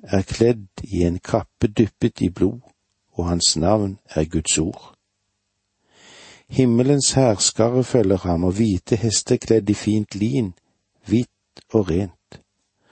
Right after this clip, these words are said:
Og ut fra hans munn går det et skarpt sverd. Med det skal han slå folkene. Han skal styre dem med jernstav og trukke vinpressen fullt av vredesvin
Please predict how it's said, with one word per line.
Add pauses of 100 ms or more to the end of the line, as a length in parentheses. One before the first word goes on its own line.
(400)
Og
ut
fra
hans
munn
går
det
et
skarpt
sverd. (920)
Med
det
skal
han
slå
folkene. (920)
Han
skal
styre
dem
med
jernstav
og
trukke
vinpressen
fullt (300)
av
vredesvin